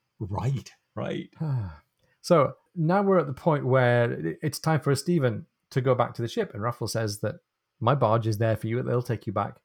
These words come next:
Speaker 2: He also wants Aubrey to know unofficially that the closest senior naval officer to Batavia is in Colombo in Sri Lanka, which in the, in the jet age is four and a half hours flight time away, which means in the age of sail,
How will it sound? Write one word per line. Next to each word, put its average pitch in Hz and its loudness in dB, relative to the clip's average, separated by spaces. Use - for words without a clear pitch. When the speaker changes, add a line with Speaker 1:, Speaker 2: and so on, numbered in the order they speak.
Speaker 2:
He 143 0
also 226 2
wants 220 -2
Aubrey 202 0
to 190 -2
know 185 2
unofficially 160 -2
that 135 2
the 135 2
closest - 0
senior 151 2
naval 139 4
officer 113 -2
to 131 -2
Batavia 113 0
is 123 -2
in 135 -2
Colombo 139 2
in 127 -2
Sri 139 -4
Lanka, 151 -2
which 117 -8
in 139 0
the, 127 -2
in 127 2
the 123 2
jet 139 0
age 110 2
is 107 -2
four 147 2
and 131 4
a 131 4
half 127 2
hours 120 0
flight 151 -2
time 104 -4
away, 101 -2
which 120 -6
means 123 -2
in 123 -4
the 117 0
age 113 0
of 101 -6
sail, 117 0